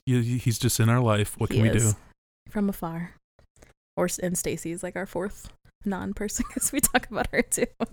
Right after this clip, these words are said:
Speaker 1: It's true.
Speaker 2: <laughs> Our biggest fans. <laughs> Um, anyway, so then we go to Cordelia's bedroom, which, fun fact, this is the only time we ever see Cordelia's bedroom in the entire show.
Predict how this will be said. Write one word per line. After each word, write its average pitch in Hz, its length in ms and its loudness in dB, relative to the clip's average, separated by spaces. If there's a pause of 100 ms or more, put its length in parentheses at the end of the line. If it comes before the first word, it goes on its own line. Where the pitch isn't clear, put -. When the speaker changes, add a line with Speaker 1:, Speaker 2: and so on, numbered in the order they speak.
Speaker 1:
It's 123 160 4
true. 101 320 2
Speaker 2:
<laughs> - 580 -16
Our 254 140 8
biggest 254 400 4
fans. 202 500 0 (140)
<laughs> - 160 0 (840)
Um, 170 500 0 (120)
anyway, 160 600 2 (440)
so 190 220 2
then 190 180 2
we 196 360 4
go 175 200 4
to 175 100 4
Cordelia's 170 600 2
bedroom, 156 400 0
which, 160 220 -4
fun 277 320 2
fact, 220 340 2
this 294 160 2
is 214 140 4
the 185 160 0
only 226 260 6
time 208 320 2
we 165 120 0
ever 170 280 2
see 202 180 0
Cordelia's 156 540 0
bedroom 156 420 -2
in 160 80 -2
the 151 120 -2
entire 143 560 -4
show. - 480 -8